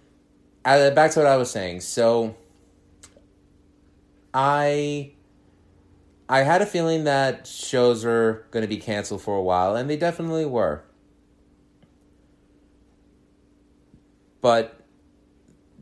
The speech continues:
with the shows, we were making money from that. Also, I was a part-time Uber driver on top of working my full-time job. So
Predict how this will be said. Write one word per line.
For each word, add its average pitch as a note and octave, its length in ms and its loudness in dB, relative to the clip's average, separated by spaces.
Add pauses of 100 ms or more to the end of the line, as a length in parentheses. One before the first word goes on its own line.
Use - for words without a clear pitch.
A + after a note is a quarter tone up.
(140)
with - 160 -8
the A2 60 -6
shows, F#3 580 2
we C3+ 120 -4
were C3 120 -4
making B2 340 -4
money A2 280 -2
from D#2 240 -10
that. - 260 -16 (840)
Also, A#2 920 0
I G#2+ 320 0
was G#2+ 540 -4
a G#2 320 -4
part-time G#2+ 480 -6
Uber D3 240 -2
driver F#2 640 -2 (580)
on B2+ 140 -4
top C3 260 0
of B2+ 80 -4
working A#2 300 -4
my A#2 100 -4
full-time G2+ 480 -6
job. G#2+ 400 -4 (680)
So G#2+ 580 -4